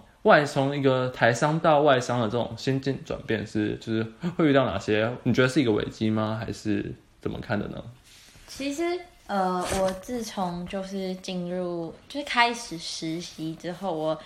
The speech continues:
Speaker 2: 不太会把一个，一个转变当成一个危机，or 就是我可能当下会觉得它好像是一个危机，但是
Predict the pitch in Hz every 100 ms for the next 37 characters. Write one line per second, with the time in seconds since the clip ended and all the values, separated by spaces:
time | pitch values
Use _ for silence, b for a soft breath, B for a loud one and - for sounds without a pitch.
0 | B B - 214 226 320 277 240 208 180
1 | 175 180 185 190 175 170 170 170 B B
2 | - 226 233 226 208 185 165 165 214 190
3 | 170 180 190 190 196 190 165 160 165 160
4 | 156 156 156 160 156 - 165 160 156 196
5 | 208 202 202 B - 185 185 208 196 202
6 | 247 269 - 262 208 220 208 180 160 165
7 | 180 170 170 170 185 175 156 - - -
8 | - 143 190 180 180 196